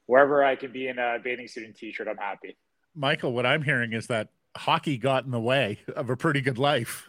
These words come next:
Speaker 1: <laughs> You know, you know what? Hockey, I, I, hockey was amazing. I'm enjoying retirement. You know, I, it was time for me, uh, the last couple of years.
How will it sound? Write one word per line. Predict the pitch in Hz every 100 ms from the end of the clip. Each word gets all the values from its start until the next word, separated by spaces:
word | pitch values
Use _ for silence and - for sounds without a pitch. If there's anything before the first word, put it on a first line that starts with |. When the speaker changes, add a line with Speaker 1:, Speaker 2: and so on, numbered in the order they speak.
| _
Speaker 1:
<laughs> | - - - 170 - - 135 - 127 - - - 220 - 180 -
You | 151
know, | 185
you | 185 185
know | 190
what? | 165 165 165
Hockey, | 151 165 165 175 160 165
I, | 160
I, | 160 139 139 147 156 165 143
hockey | 165 165 175
was | 165
amazing. | 147 147 147 151
I'm | 143
enjoying | 135 139 139
retirement. | 127 123 110 107 101 120
You |
know, | 120
I, | 120 123
it | 127
was | 127 117
time | 117 117 123
for | 123 120
me, | 120 113 110 -
uh, | 110 107
the | 110
last | 110 113 -
couple | 123 -
of | 107
years. | 107 110 107 - -